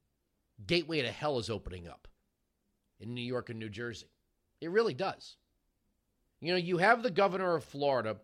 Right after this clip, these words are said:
who's gonna be president. He's gonna be president. I, I don't think Donald Trump is gonna, is going to come right out.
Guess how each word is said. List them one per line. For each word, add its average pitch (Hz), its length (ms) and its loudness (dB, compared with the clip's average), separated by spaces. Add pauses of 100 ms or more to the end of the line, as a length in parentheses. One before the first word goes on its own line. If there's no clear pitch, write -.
(140)
who's 131 180 -10
gonna 160 220 2
be 107 100 -4
president. 80 480 -10 (640)
He's 156 160 -4
gonna 170 220 4
be 113 80 -6
president. 80 480 -10 (420)
I, 147 200 0
I 175 60 6
don't 226 160 4
think 220 200 2
Donald 185 280 4
Trump 170 220 0
is 135 120 -4
gonna, 139 340 2
is 127 160 -4
going 156 280 0
to 131 200 -6
come 160 280 -4
right 143 160 2
out. 143 300 4